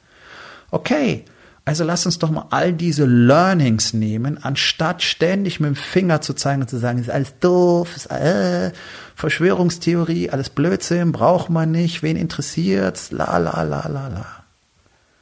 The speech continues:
Chancen. Es geht nur um Chancen. Es geht nicht um Beschuldigen und es geht nicht hinterherjammern. „Ja, die Bundesregierung hat's verkackt.“ Okay, was können wir denn jetzt machen? „Sie verkacken's immer noch.“ Okay, was können wir denn jetzt machen? Wir könnten zum Beispiel dafür sorgen, dass wir weniger Lügner in diesem Land haben, ganz besonders in Führungspositionen, damit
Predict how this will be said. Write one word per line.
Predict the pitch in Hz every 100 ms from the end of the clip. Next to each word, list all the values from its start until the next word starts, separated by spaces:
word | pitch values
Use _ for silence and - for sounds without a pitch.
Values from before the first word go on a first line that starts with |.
| _ _ _ - - _
Chancen. | - - 160 175 - - -
Es | -
geht | - 156
nur | 160 170
um | 165
Chancen. | - 156 151
Es | 120
geht | 165 165
nicht | 139 143
um | 120
Beschuldigen | 113 - 165 185 175 170
und | 147
es | -
geht | 123
nicht | 127 120
hinterherjammern. | 123 120 117 123 170 151 147 143 143 - - -
„Ja, | 151
die | 151
Bundesregierung | 143 147 143 120 127 113
hat's | 113 -
verkackt.“ | - - 110 -
Okay, | 113 180 180
was | 165
können | - 262
wir |
denn | 269 285
jetzt | 320 330 -
machen? | 85 - - _ - - -
„Sie | - 147
verkacken's | 156 - 160 160 143
immer | 180 151
noch.“ | 98
Okay, | - - 302
was | 123 -
können | 131
wir | 160
denn | 214
jetzt | 302 320 -
machen? | - - - _ - -
Wir | 117
könnten | 170 151
zum | 147
Beispiel | 143 135 131
dafür | 120 -
sorgen, | 107 131 196 147
dass | 117
wir | 127 120
weniger | 135 117
Lügner | 117 151 202 - 120
in | 131
diesem | 120 117
Land | 107 104 113
haben, | 127 127 156
ganz | 143 127
besonders | - 120 117
in | 113
Führungspositionen, | 110 185 160 - 120 113 107 117 123
damit | 120 120